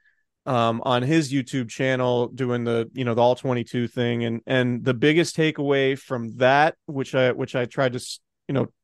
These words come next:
spin forward into Wednesday's practice was just, is Trey Lance pulling the trigger and being confident in his throws? And even in practice, you still didn't really see it. Like, it just wasn't, it wasn't seamless. It wasn't like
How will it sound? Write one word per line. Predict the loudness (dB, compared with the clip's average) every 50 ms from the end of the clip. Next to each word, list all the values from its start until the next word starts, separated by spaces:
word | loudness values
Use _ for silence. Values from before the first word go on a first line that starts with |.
| _ -10
spin | -10 -4 2 4 4 4 4
forward | 4 4 6 8 8 8 6 6
into | 4 2 0 0 0 0
Wednesday's | 2 0 -2 -2 -2 -2 -2 -4 -4
practice | -2 0 2 2 2 2 0 -6 -8 -8 -8
was | -12 -12 -6
just, | -2 -2 -2 -2 -2 -10 _ _ _ _ _ _ _ _ _ _ _ _ _ -4
is | -2 -2 -2
Trey | 0 2 4 4 6
Lance | 6 6 4 2 0
pulling | -2 0 4 6 6 6 6 4 4
the | 2 0
trigger | 0 2 2 2 2 2 0 -2 -2 -6 -8 -6
and | -6 -4 -4 -2
being | 0 0 0 0
confident | -2 -2 0 0 0 0 0 0 0 0 0 0 -2
in | -4 -4
his | -4 -6 -4
throws? | -2 0 2 2 2 0 -2 -6 _ _ _ _ _ _ _ _ _ _
And | -4 -2 0
even | 2 2 2
in | 2 2 2
practice, | 4 4 4 4 4 0 -2 -2 -2
you | -8
still | -6 -2 0 0 0
didn't | 0 0 -2
really | -2 -2 -2 -4 -4
see | -6 -4 -2
it. | -2 -2 -4 -4 -8 _ -2
Like, | 0 0 0 -2
it | -4 -2
just | -2 -4 -4 -4 -2
wasn't, | 0 0 0 0 0 -2 -2 -4 -6 -10 _ _ _ _ _ _ _ _ _ _ _ _ _ _ _ -14 -8
it | -4 -4 -2
wasn't | 0 0 0 0 0 -2 -4 -4
seamless. | -6 -6 -6 -4 -4 -2 -2 -4 -4 -4 -4 -4 -6
It | -6 -6
wasn't | -4 -4 -4 -4 -4 -6 -8 -4
like | -2 -2 -2 -2 -4 _